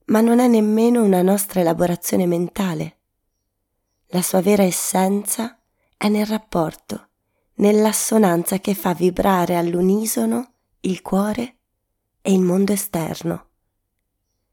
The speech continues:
Grazie a questa empatia, a questa grande compassione, l'essere umano può accedere a una relazione con la natura, che altrimenti gli rimarrebbe preclusa.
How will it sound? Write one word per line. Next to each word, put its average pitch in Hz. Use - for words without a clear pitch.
Grazie 202
a 165
questa 180
empatia, 165
a -
questa -
grande 180
compassione, 156
l'essere 214
umano 214
può -
accedere 202
a 180
una 185
relazione 190
con 196
la 190
natura, 165
che -
altrimenti 214
gli 170
rimarrebbe 175
preclusa. 175